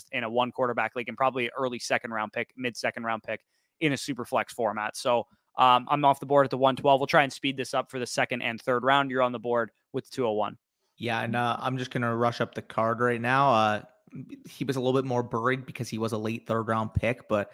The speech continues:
Speaker 2: and I'm sure maybe if, if you noticed it, you would have picked him too. But I mean, David Bell landing with the Packers third round, that's all we need. I mean, we,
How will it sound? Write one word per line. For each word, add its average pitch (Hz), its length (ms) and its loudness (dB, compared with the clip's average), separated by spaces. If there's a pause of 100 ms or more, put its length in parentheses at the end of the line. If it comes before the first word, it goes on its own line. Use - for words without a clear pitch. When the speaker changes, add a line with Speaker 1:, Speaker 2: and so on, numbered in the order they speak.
(120)
Speaker 2:
and 151 80 2
I'm 135 120 8
sure 131 280 2
maybe 120 300 2
if, 113 100 -2
if 120 460 -2
you 120 100 -4
noticed 113 400 0
it, 117 40 0
you 113 160 -2
would 110 100 -2
have - 80 -12
picked 110 160 -2
him 101 80 -6
too. 113 140 -2
But 117 120 2
I 113 120 4
mean, 120 160 -2
David 127 280 4
Bell 117 240 6
landing 113 220 0
with 107 60 -4
the - 80 -16
Packers 110 400 2
third 110 240 2
round, 110 260 2 (300)
that's 196 160 12
all 175 120 12
we 117 120 6
need. 101 200 0
I 101 80 6
mean, 131 220 -4
we, 151 260 -4